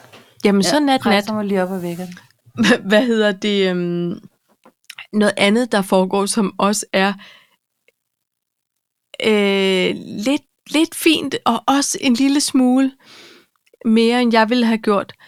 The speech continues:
Speaker 1: det er, at den kære Lars von Trier, øh,
Speaker 2: Åh,
Speaker 1: er
Speaker 2: ja.
Speaker 1: kommet på, på Instagram med endnu en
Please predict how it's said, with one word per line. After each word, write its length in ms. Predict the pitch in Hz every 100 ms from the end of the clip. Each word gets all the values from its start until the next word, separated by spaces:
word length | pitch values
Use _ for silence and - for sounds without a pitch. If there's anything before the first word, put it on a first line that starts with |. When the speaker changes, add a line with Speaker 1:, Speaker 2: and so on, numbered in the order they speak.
| - _ _ -
Speaker 1:
det 180 | 269 -
er, 200 | 226 226 -
at 180 | - 220
den 160 | 226 220
kære 260 | - 220
Lars 300 | 240 226 214
von 140 | 226 202
Trier, 400 | - 220 - 208 - _ _ _ _ _ -
øh, 100 | 214 202 190 185
Speaker 2:
Åh, 120 | 180 - -
Speaker 1:
er 100 | 190
Speaker 2:
ja. 60 | 185
Speaker 1:
kommet 460 | - 190 185 196 190
på, 380 | 202 196 185 -
på 220 | - 185
Instagram 520 | 185 196 226 220 202 196
med 440 | 196 202 202 202 -
endnu 320 | 214 220 247 233
en 360 | 202 190 190